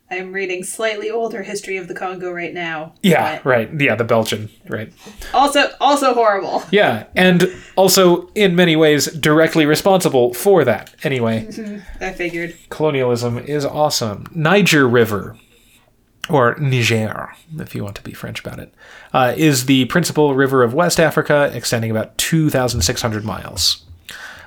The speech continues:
Speaker 2: Uh, it sources in the Guinea Highlands in southeastern Guinea,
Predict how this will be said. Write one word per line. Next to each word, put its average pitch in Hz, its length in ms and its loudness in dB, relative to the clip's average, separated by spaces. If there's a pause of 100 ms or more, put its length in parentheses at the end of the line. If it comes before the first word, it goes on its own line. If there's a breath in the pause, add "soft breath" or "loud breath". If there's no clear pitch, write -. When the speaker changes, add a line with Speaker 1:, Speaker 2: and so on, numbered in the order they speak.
Speaker 2:
Uh, 120 140 0
it 110 80 -4
sources 127 380 2
in 123 80 0
the 110 80 0
Guinea 123 260 -2
Highlands 143 640 0
in 120 220 -8
southeastern 107 540 -4
Guinea, 143 360 -4